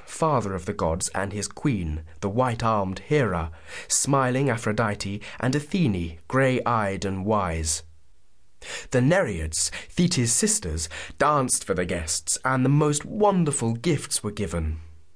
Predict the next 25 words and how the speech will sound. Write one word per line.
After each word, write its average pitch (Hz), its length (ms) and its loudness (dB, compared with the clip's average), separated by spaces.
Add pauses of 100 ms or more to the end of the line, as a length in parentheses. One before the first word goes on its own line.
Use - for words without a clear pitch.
(160)
Armour, 156 560 2 (140)
carefully 156 500 2
wrought 131 360 4
by 113 120 0
Hephaestus, - 640 -2
the 120 100 0
blacksmith 117 500 0
of 113 80 -4
the 120 100 0
gods, 120 360 2 (400)
was 117 160 2
given 131 240 2
to - 80 -6
Peleus, 107 440 -2 (300)
and 110 340 2
from 107 260 -2
Poseidon, 113 680 0
the 107 80 2
sea 170 380 2
god, 92 320 -2 (160)
he 151 120 4
received 143 600 2
two 185 240 4
immortal 139 640 4
horses, 90 560 0